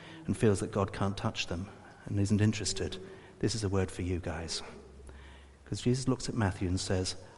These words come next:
"Follow me." And Matthew does probably one of the biggest about turns in the hi-, all, in the whole story of the Bible. He gets up, leaves his money behind, gives away what he's got left, repays everybody who's,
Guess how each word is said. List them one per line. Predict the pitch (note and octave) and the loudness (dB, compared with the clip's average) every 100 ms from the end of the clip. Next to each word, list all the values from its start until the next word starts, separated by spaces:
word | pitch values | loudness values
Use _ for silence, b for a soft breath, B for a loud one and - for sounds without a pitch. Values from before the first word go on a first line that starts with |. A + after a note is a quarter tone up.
| B | B
"Follow | - A2 G#2 G2+ | 0 6 6 6
me." | G#2 F2+ - | 6 4 4
And | G#2+ | 6
Matthew | A2 C#3 - - C3+ C3+ B B B B B | 10 10 8 6 8 8 B B B B B
does | C3+ B2+ | 8 10
probably | - D3 | 8 8
one | C#3 C3+ | 10 10
of | |
the | C3 - - - | 8 4 -4 6
biggest | - F#3+ D#3 - - | 10 12 12 10 6
about | B2+ C#3 B2+ | 8 8 8
turns | - C3 G2+ F#2 G2 - B B B - B B B | 8 10 10 6 6 4 B B B -18 B B B
in | - A#2 | 4 6
the | |
hi-, | G#2 | 6
all, | C3 A#2+ A#2 | 8 8 8
in | B2+ A#2+ | 8 6
the | |
whole | A#2 B2 | 10 8
story | A2 - A2+ | 6 4 6
of | G#2+ | 6
the | - | 4
Bible. | G#2 F#2 F2+ E2 - B B B B B B - - - | 4 4 2 -2 -6 B B B B B B -20 -20 0
He | G#2+ | 10
gets | E3 F3 - | 10 10 10
up, | C#3+ B2+ | 10 12
leaves | D3 G3+ | 10 10
his | G3+ | 8
money | D#3 C3+ | 10 10
behind, | B2+ G2 A#2 A2 B2+ - - - - B B B | 8 8 8 8 6 4 -6 -14 -18 B B B
gives | D#3+ F3+ E3+ | 10 12 10
away | E3+ C3+ | 12 12
what | C3 B2+ | 12 8
he's | B2+ | 6
got | - A#2 | 4 6
left, | A2 G2+ - B B B | 8 6 4 B B B
repays | C3 F3 G3+ F3 E3+ D3+ - | 12 12 12 12 12 12 10
everybody | E3+ E3 D#3+ B2+ A2 G2+ G2 - - - - - - - - - | 10 10 10 10 10 4 2 -6 -14 -16 -20 -20 -20 -20 -20 6
who's, | B2 A#2 A2+ A2+ - | 8 10 8 6 4